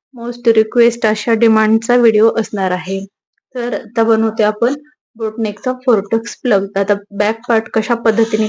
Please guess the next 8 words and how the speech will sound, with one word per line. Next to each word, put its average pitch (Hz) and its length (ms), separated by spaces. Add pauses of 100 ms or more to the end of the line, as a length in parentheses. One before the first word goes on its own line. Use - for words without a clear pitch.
कट 254 260
करायचा 202 380
आहे 196 260 (420)
ते 247 80
आपण 240 380
बघून 214 280
घेऊया. 185 380 (500)
तर 214 200